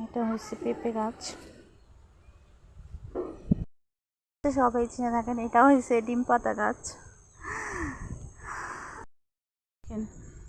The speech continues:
এগুলা হয়েছে লাল, লাল পাট শাক। এই পাট শাকটা, একটা হয়েছে পাট শাক হয়েছে মূলত দুই ধরনের, একটা হয়েছে সাদা আর একটা হয়েছে লাল। আমাদের এটা,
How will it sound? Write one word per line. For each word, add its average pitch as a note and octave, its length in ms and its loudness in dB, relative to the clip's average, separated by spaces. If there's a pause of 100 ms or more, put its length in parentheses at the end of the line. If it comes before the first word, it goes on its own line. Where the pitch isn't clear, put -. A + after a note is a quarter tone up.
(300)
এগুলা B3+ 400 8
হয়েছে C#4 440 4 (240)
লাল, A#3 200 12 (220)
লাল A#3 180 10 (120)
পাট A#3 180 6 (100)
শাক। A3 220 0 (320)
এই A#3+ 160 2
পাট A#3+ 200 6
শাকটা, A#3+ 340 4 (160)
একটা - 260 0
হয়েছে C#4 300 8 (200)
পাট C4+ 260 10
শাক C4+ 160 8
হয়েছে C4+ 300 12 (140)
মূলত C4 280 8 (180)
দুই C4 140 12 (120)
ধরনের, G#3+ 460 6 (680)
একটা A#3+ 220 2
হয়েছে A#3+ 280 2 (140)
সাদা A#3+ 340 6 (140)
আর A#3 160 4
একটা A3+ 260 -2
হয়েছে G#3+ 280 0 (120)
লাল। G3+ 180 -2 (720)
আমাদের A#3+ 400 4
এটা, B3 180 8